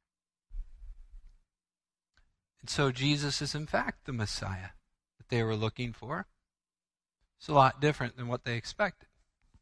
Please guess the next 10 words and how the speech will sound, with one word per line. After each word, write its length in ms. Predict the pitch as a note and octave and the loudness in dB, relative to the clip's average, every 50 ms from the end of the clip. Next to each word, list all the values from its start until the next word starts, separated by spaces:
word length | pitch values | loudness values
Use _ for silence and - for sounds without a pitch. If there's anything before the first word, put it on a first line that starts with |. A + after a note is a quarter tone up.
| _ _ _ _ _ _ _ _ _ _ _ _ _ _ _ _ _ _ _ _ _ _ _ _ _ - | _ _ _ _ _ _ _ _ _ _ _ _ _ _ _ _ _ _ _ _ _ _ _ _ _ -4
He 160 | C3+ C3 - _ | -4 -4 -4 _
entered 480 | - D3+ D#3+ E3+ - F#3 F3+ F3+ F#3 E3 | 4 4 4 4 4 4 4 4 4 4
the 120 | D#3 C#3+ | 0 0
hostile 640 | B2+ - - D#3+ D#3 D3+ - - - D3+ D#3 D#3+ F3 | 0 4 6 6 6 6 4 4 4 6 6 6 6
territory, 760 | - - - C#3+ A#2+ A#2 A2 - - A2 G2+ G#2 A2+ E3 G3+ - - _ _ _ _ _ _ _ _ _ _ _ _ _ | 2 0 0 0 0 0 0 -4 -6 -6 -6 -4 -4 -4 -6 -8 -14 _ _ _ _ _ _ _ _ _ _ _ _ _
just 140 | - - - | -12 -6 -2
like 220 | G#2 A2 A2 - | -2 -2 -2 -4
a 40 | A2 | -6
Messiah 460 | A2 A2 - - - A2 A2 G#2 G2+ | -8 -6 -6 0 2 2 2 2 2
would. 300 | G2+ G#2+ A#2+ D3+ G#3+ A3+ | 0 -2 -2 -2 -2 -2